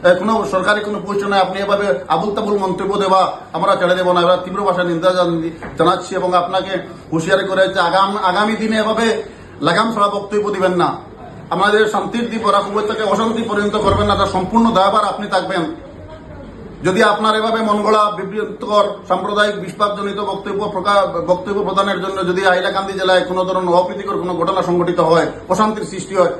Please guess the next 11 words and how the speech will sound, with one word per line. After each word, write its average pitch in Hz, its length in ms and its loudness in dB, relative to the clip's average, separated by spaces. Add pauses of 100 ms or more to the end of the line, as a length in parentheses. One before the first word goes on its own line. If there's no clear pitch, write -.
তার 170 100 -2
সম্পূর্ণ 196 440 0
দায়ী 180 200 2
আপনি 175 260 0
থাকবেন। 143 420 -4 (1300)
আপনি 208 220 0
রাজনীতি 208 400 2
করুন, 214 460 4 (920)
গঠনমূলক 226 480 4
রাজনীতি 202 360 0
করুন, 196 360 0